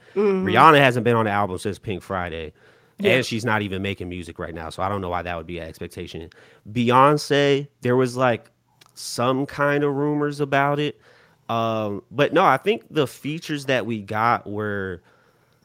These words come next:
Speaker 2: I mean, the typical, outside of, like, uh, like, Billie, but I know Billie wasn't on there. Um, but, like, she, well, actually, uh, Michael, you probably don't know this, but the Drake and Nicki collab is the first Drake and Nicki collab, like, just them two, since, like, twenty eleven.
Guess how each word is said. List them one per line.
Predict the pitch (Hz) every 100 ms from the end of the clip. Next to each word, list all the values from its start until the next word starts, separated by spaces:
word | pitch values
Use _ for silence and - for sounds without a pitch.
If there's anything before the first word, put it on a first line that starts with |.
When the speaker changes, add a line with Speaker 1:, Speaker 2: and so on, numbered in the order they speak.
| -
Speaker 2:
I | - 131
mean, | 160 214
the | 110
typical, | - - 131 139 - 110
outside | - 240 - 151
of, | 139
like, | 123 113 -
uh, | 113 107 101 87 - -
like, | 104 95 90
Billie, | 104 104 95
but | 101
I | 104
know | 101
Billie | 90 92
wasn't | 90 87 90
on |
there. | 82 82 -
Um, | 110 110 104 92 82 -
but, | 131
like, | 131 113
she, | - 135 120 - _ - -
well, | 147
actually, | 147 208 151 123 -
uh, | 95 98
Michael, | 123 123 110
you | 104
probably | 113 104
don't | 98
know | 101
this, | 85 82
but | - 101 - _ _ _ _ _
the | - 120 110 104 92
Drake | 95 123 143 143
and | 113
Nicki | 120 131 113
collab | - 107 104 101 82
is | 107 107
the | 101
first | - 117 110
Drake | 92 117 113
and | 107
Nicki | 110 110
collab, | 110 107 104
like, | 92
just | 87 117 113
them | 110 98
two, | - 120 131 156
since, | - 127 113
like, | 110
twenty | - 131 117
eleven. | 101 104 78